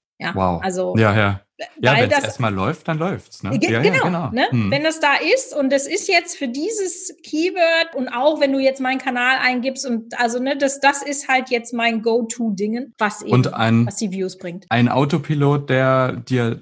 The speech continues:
Speaker 2: ständig neue Zuschauer bringt
Speaker 1: Ja.
Speaker 2: und natürlich auch dann eben im Effekt, äh, nicht nur, äh, Aufruf für, für dieses Video, sondern auch eben andere Videos, die in deinem Archiv auch sind, ne? Also das
Speaker 1: Richtig.
Speaker 2: ist eben Synergie, da,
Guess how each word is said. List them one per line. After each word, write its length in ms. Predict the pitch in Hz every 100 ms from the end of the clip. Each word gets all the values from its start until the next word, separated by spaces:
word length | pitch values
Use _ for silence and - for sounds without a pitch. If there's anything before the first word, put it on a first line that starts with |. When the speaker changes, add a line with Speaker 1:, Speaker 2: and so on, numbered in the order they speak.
| -
Speaker 2:
ständig 600 | - 135 170 202 180 -
neue 460 | 123 131 135 135 139
Zuschauer 480 | 143 139 120 110 101
bringt 460 | 104 101 98 - -
Speaker 1:
Ja. 80 | 113
Speaker 2:
und 320 | - 190 - _ _ _ 113
natürlich 400 | 113 127 135 -
auch 320 | 131 147 -
dann 360 | - 117 135 117
eben 340 | 117 139 139
im 160 | 123 123
Effekt, 540 | 107 - 143 - -
äh, 340 | 131 135 135
nicht 240 | 113 135 143
nur, 360 | 139 127 - 113 120
äh, 240 | - 120 -
Aufruf 400 | 117 - 127 -
für, 180 | 120 -
für 140 | - 120
dieses 400 | 123 139 185 -
Video, 260 | 175 180
sondern 320 | 170 160 160 156
auch 320 | 147 156 -
eben 260 | 143 143 143
andere 540 | - 208 143 101 92
Videos, 420 | 117 113 127 135 -
die 260 | 131 131
in 120 | 117
deinem 200 | 127 131
Archiv 360 | 117 131 139 139
auch 240 | - 190
sind, 360 | - - 87 -
ne? 200 | 104 139
Also 200 | 127 113
das 100 | 113
Speaker 1:
Richtig. 180 | 247 127
Speaker 2:
ist 100 | -
eben 280 | 123 123 120
Synergie, 720 | - 131 123 113 127 175 190
da, 300 | 139 127